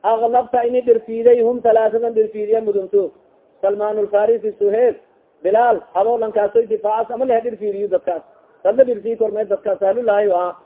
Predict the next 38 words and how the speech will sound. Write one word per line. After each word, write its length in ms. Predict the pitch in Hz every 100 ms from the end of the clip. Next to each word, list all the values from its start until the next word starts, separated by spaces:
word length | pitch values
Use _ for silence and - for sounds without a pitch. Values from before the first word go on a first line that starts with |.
| _ 190
amana 180 | 254 240
hadhir 220 | 226 226
fiiriyo. 380 | 214 190 180 160 - _ _
Lacalaka 480 | - 214 233 254 254
may 120 | 254 262
mudunto, 340 | 240 233 233
aglabta 460 | 247 226 254 - 233
ini 120 | 247
hadhir 240 | 226 247
fiiriya 300 | 226 233 247
mudunto. 460 | 240 220 214 233 226 - _ _ -
Hum, 260 | 202 269 269 -
Salmaan 400 | 220 226 247 254
iyo 100 | 226
Suhayb 240 | 226 247 247
iyo 100 | 214
Bilaal 260 | 226 240
hadhir 240 | 220 233 220
fiiri. 280 | 208 170 151 _ _ _ _
La 80 | 185
wallahi, 540 | 214 214 226 240 226 220
ka 80 |
dhaaraday. 520 | 226 226 220 220 208 - _ _ _ 180
In 180 | 226
kunta 280 | 226 269 254
hadii 200 | 220 247
ata 200 | 220 233
Abubakar 440 | 214 208 240 226 220
o, 160 | 180 - _ _ _ 170
hadii 240 | 196 254
ada 160 | 233 220
ata 360 | 208 233 233 240
aglabta 520 | 214 202 233 240 226 214
ki 120 | 214
dhir 180 | 214 226 214
fiyay, 240 | 220 226
hum 200 | 214 233
talaatadaas 580 | 226 208 208 226 226